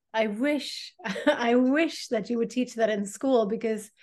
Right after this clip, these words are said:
I think it would, it's so important, but it's a, it's a really tough job that you have to, you have to move through. And as your, if you have your own company, that's really something that you need, because you can't give away your time.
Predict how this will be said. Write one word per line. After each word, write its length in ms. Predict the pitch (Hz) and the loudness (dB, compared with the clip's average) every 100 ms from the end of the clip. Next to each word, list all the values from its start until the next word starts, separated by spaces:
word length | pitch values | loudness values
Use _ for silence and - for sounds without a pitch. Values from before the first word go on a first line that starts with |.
| - - - | -20 -20 -10
I 40 | |
think 260 | 220 254 233 | 0 0 2
it 100 | 233 | 2
would, 140 | 220 | 2
it's 320 | 220 233 233 - | 2 0 -2 0
so 140 | 285 | 2
important, 640 | 311 - 240 226 170 180 - | 4 2 0 -2 -4 -6 -4
but 100 | 220 | -2
it's 220 | 214 214 | -2 -2
a, 200 | 220 214 | 0 0
it's 200 | 214 202 | -2 -2
a 100 | 233 | 0
really 320 | 220 240 240 233 | 2 4 4 2
tough 240 | 226 202 | -2 -4
job 280 | - 208 190 | -4 -4 -2
that 120 | 196 | -2
you 140 | 190 196 | -2 -2
have 240 | 202 196 | -4 -6
to, 280 | - 190 185 _ _ _ - | -6 -6 -6 _ _ _ -4
you 100 | 226 | -2
have 140 | 214 | 0
to 100 | 226 | 0
move 260 | 220 262 254 | 2 2 0
through. 200 | 180 180 | -6 -4
And 140 | 208 | -2
as 220 | 214 202 226 | -4 -4 -4
your, 340 | 202 196 196 _ _ _ _ _ | -2 -2 -4 _ _ _ _ _
if 140 | 226 240 | -2 0
you 80 | |
have 200 | 214 220 | 2 2
your 140 | 214 208 | 2 -2
own 140 | 208 | -2
company, 640 | 190 262 277 196 185 180 190 | 0 0 0 -4 -4 -4 -2
that's 260 | 208 202 226 | -4 -2 -4
really 200 | 202 202 | -4 -4
something 440 | 220 220 214 196 | -2 -2 -2 -2
that 200 | 202 190 | -4 -2
you 60 | 208 | -2
need, 320 | 220 233 196 | 0 0 0
because 280 | 208 226 208 | -2 -2 -2
you 120 | 220 | -4
can't 260 | 233 226 233 | -2 0 0
give 140 | 269 | 0
away 240 | 240 208 | 0 0
your 100 | 196 | -2
time. 600 | 196 247 226 175 180 190 | -2 -4 -2 -2 -4 -6